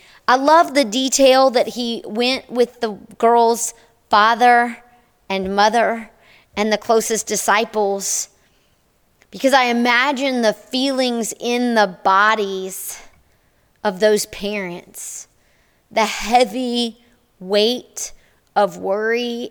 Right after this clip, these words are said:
and grief, the actual lo-, the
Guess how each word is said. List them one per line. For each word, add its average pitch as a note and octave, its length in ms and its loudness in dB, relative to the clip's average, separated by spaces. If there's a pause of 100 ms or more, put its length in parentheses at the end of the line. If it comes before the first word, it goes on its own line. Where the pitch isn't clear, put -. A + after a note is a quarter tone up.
and G3 260 -10
grief, A#3 800 -14 (640)
the A3+ 280 0 (580)
actual A#3+ 680 0
lo-, - 1080 0 (200)
the G#3 180 -2